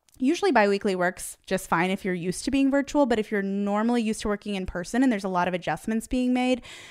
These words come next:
I think for the sake of consistency and healthy communication and, you know, things not slipping through the cracks, it would be really, um, prudent to schedule weekly check-ins like Friday mornings or Monday afternoons or whatever works for your team members and yourself.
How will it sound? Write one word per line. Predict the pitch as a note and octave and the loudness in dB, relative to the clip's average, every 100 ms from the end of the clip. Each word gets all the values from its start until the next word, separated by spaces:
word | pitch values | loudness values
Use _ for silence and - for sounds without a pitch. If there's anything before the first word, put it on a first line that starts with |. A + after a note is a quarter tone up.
| - | -8
I | |
think | A3 A#3+ A3+ | 0 0 0
for | A#3 | 0
the | G#3 | 0
sake | G3 - G3+ - | 0 0 0 2
of | G3 F#3 F3+ F3+ - - - - _ - | 6 6 6 0 -10 -20 -20 -20 _ -2
consistency | C4 C#4 D4+ D#4+ C#4+ C#4+ C4 B3+ | 0 2 2 2 2 2 0 0
and | G3+ | 0
healthy | G3 G#3 A3 | 0 0 0
communication | - G3+ F#3+ B3 B3+ - B3 A#3+ | -2 -4 -2 0 0 0 0 0
and, | F3+ F#3 F3+ - | 0 -4 -6 -6
you | F#3+ | -6
know, | E3 | -6
things | G#3+ G3+ | -4 -2
not | F#3+ - | -2 -4
slipping | G3+ G3 G3 | -6 -8 -8
through | F#3 | -8
the | |
cracks, | F3+ G3 A3+ - - - | -6 -4 -4 -6 -16 -8
it | |
would | G3+ | -6
be | G3+ | -6
really, | F#3 G3 F#3+ F#3+ F#3+ - | -6 -4 -2 -2 -4 -6
um, | F3+ E3+ E3+ D#3+ - - - _ _ _ - | -6 -4 -4 -6 -8 -14 -20 _ _ _ 0
prudent | D4+ A#3 F3+ - - | 2 4 2 -4 -14
to | - - G#3+ G#3 | -8 -4 -2 -2
schedule | G3+ G3+ G3+ G3+ | -2 -2 -2 -2
weekly | G3 F#3+ F3+ | -2 -4 -6
check-ins | F3+ - A3+ D4+ | -6 -2 0 2
like | - - _ | 0 -4 _
Friday | F3 F#3+ | -4 2
mornings | C4 C#4+ A3+ F3+ - | 4 6 4 0 -6
or | F#3+ F3+ F3+ | -4 -2 -2
Monday | G3 G#3+ A3+ | -2 2 2
afternoons | A#3 C#4+ C#4+ A3 F#3+ | 2 4 4 4 0
or | F#3 | 2
whatever | F#3+ G3 G3 | 2 2 0
works | F3+ F3+ - | 0 -4 -6
for | - G#3 F3+ | -6 -4 -2
your | F3 E3+ | -4 -6
team | - G3+ | -6 0
members | A#3+ C4+ D4 | 2 2 0
and | G#3+ | -2
yourself. | F#3+ E3+ - - | -6 -4 -6 -8